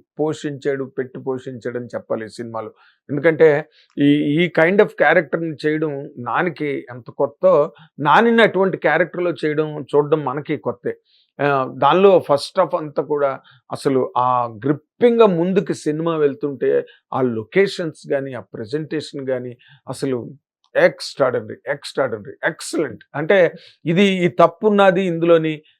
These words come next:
అని చెప్పడానికి లేకుండా అంత పర్ఫెక్ట్‌గా బ్లెండ్ అయింది ప్రతిదాన్ని. And they have taken utmost care అన్నది మనకు చాలా క్లియర్‌గా తెలుస్తుంది. అందుకే సినిమా రిలీజ్ ముందు నిన్న మొన్నటి నుంచి already బుక్ మై షోలు దుమ్ము లేపేశాయి.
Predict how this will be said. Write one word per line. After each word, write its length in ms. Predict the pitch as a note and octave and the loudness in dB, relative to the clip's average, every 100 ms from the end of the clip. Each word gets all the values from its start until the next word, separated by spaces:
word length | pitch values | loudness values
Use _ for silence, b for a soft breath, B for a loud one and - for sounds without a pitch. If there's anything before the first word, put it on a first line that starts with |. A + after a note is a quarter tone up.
| - | -4
అని 160 | D#3 D#3+ | -2 0
చెప్పడానికి 640 | - A#2+ F3 F3 E3 C#3 | -2 -2 0 0 -2 -2
లేకుండా 640 | C#3+ C#3 C3 C#3 C3+ F3 - | -2 -2 -6 -8 -4 -4 -6
అంత 280 | C3 B2+ - | -10 -8 -10
పర్ఫెక్ట్‌గా 800 | - B2+ A#2+ - F#3 - E3+ E3 | -4 -4 -2 -4 -4 -4 2 2
బ్లెండ్ 420 | C3 C3 C#3 D3+ | 4 0 2 2
అయింది 280 | D3 C3 B2+ | 2 0 -6
ప్రతిదాన్ని. 600 | B2 A#2 C3+ B2+ D3 D4+ | -6 -8 -8 -8 -6 -4
And 200 | B3+ F#3+ | -4 -2
they 160 | D#3+ | 4
have 140 | D#3 D#3 | 2 2
taken 360 | F3+ G3+ - | -4 -4 -6
utmost 840 | F#3+ F3+ - - F#3 F3 - - D#3+ | -10 -10 -12 -8 -6 -6 -8 -6 -2
care 140 | D#3 | -2
అన్నది 400 | D3+ D3 C#3 B2+ b b _ | -4 -4 -4 -4 b b _
మనకు 200 | D3 C3 - | -6 -4 -2
చాలా 200 | A#2+ D3 | 0 -2
క్లియర్‌గా 440 | C#3+ C3 C3+ C#3 C#3+ | -2 -4 -4 -4 -6
తెలుస్తుంది. 640 | C3+ B2 - C3+ C3 - b b b | -6 -10 -8 -8 -6 -10 b b b
అందుకే 540 | C#3 F#3+ F#3+ A3+ G3 G3 | 0 4 6 6 6 4
సినిమా 560 | - F3+ G3+ G3+ F#3+ G3 D3+ _ | 2 0 2 2 0 -4 -14 _
రిలీజ్ 360 | C3 D3 F#3+ F3+ | 2 6 6 4
ముందు 260 | G3+ G3+ G3+ | 2 6 6
నిన్న 380 | E3+ E3 F#3 | 6 2 2
మొన్నటి 360 | F#3 F3 F3 F3 F#3+ | 2 2 2 0 -4
నుంచి 140 | F#3 | 0
already 680 | G#3 F#3+ F3 F3 F3+ F#3 E3 D3+ D#3 D3 | 4 4 4 2 0 0 -2 -4 -10 -8
బుక్ 220 | C#3+ - | -10 -6
మై 120 | E3+ D#3 | -4 -2
షోలు 360 | - D#3 D#3+ | 2 2 2
దుమ్ము 320 | C#3+ D3 D3+ | -2 -4 -2
లేపేశాయి. 600 | D#3 D3+ D3+ D3+ D3+ D3+ | 0 0 0 -2 -2 -2